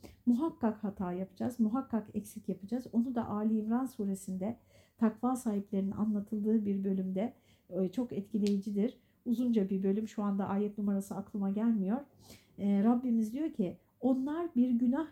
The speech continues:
işlediklerinde hemen tevbe ederler." Yani takva sahibi günah işlemez değil arkadaşlar. Biz bu dünyada insan olarak bulunduğumuz için zaten günah işleyeceğiz. Hazreti Adem'in hikayesinden anlıyoruz bunu. İlk insan yani.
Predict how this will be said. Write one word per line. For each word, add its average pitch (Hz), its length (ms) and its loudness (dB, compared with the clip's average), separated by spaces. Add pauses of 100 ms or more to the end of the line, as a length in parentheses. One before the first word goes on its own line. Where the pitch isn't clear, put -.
(100)
işlediklerinde 220 1040 0
hemen 226 400 2
tevbe 185 400 0
ederler." 160 440 -6
Yani 240 380 -2
takva 320 460 -4
sahibi 220 400 -2
günah 247 280 2
işlemez 220 560 -2
değil 180 260 -2
arkadaşlar. - 560 -14
Biz 269 280 -2
bu 269 120 -2
dünyada 214 440 0
insan 254 460 -2
olarak 202 400 -4
bulunduğumuz 220 560 -2
için 240 320 -2 (360)
zaten 294 400 2
günah 240 240 4
işleyeceğiz. - 640 -6 (100)
Hazreti 233 360 2
Adem'in 214 380 0
hikayesinden 233 600 0
anlıyoruz 214 560 2
bunu. 110 140 -10 (460)
İlk - 280 0
insan 202 380 -6 (480)
yani. 104 280 -10